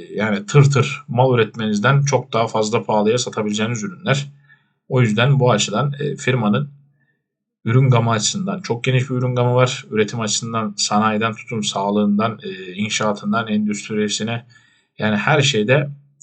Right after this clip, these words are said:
e, mia Teknoloji'yi görebiliyoruz. E, e-şarja kadar yani artık, e, o derecede bir firmadan bahsediyorum. O yüzden mia Teknoloji, Kontrolmatik, Yeotek gibi firmaların,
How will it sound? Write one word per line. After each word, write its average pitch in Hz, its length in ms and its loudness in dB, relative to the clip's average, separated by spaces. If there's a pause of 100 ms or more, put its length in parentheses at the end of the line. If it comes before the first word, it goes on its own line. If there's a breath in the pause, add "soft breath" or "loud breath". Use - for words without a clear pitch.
(100)
e, 98 200 -10
mia 131 220 0
Teknoloji'yi 104 560 0
görebiliyoruz. 113 560 2
E, - 320 -2
e-şarja 120 400 2
kadar 104 260 -8
yani 71 240 -12
artık, - 340 -14 (220)
e, 92 240 -8
o 123 280 0
derecede 90 420 -4
bir 90 180 -14
firmadan 90 500 -8
bahsediyorum. 120 560 -2 (480 loud breath)
O 143 120 4
yüzden 131 220 6
mia 113 200 4
Teknoloji, 107 560 -2
Kontrolmatik, 110 680 -6
Yeotek 113 400 2
gibi 92 180 -16
firmaların, 113 680 -2